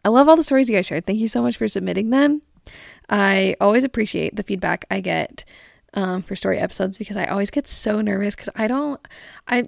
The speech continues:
I mean, a l-, I feel like a lot of the podcasts I listen to that do s-, story submitted episodes,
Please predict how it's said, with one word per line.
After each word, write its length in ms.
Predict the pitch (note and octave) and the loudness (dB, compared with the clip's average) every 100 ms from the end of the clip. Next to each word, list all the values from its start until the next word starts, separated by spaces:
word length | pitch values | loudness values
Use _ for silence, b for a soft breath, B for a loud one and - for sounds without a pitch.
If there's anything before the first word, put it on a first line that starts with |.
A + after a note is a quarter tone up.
| - | 0
I 80 | A#3 | 2
mean, 100 | A#3+ | 4
a 40 | A#3 | 2
l-, 120 | A3 | 0
I 100 | A#3 | 0
feel 160 | - C#4+ | 2 2
like 80 | |
a 60 | D#4 | 4
lot 240 | A#3+ G#3+ | 4 2
of 80 | A3 | 2
the 100 | A#3 | -2
podcasts 400 | - G#3 G#3+ G#3 | -2 -2 0 -2
I 60 | F#3 | -2
listen 280 | F#3+ G#3 G3 | -2 -4 -2
to 200 | A3 G#3+ | -2 -2
that 140 | G#3+ | -4
do 120 | G3+ | -2
s-, 80 | G3 | -2
story 360 | - - G3 F#3+ | -4 -2 -2 -2
submitted 440 | F#3+ F#3 F#3 F#3 - | -4 -4 -2 -4 -4
episodes, 520 | F#3+ G#3 A#3+ B3 | -4 2 4 4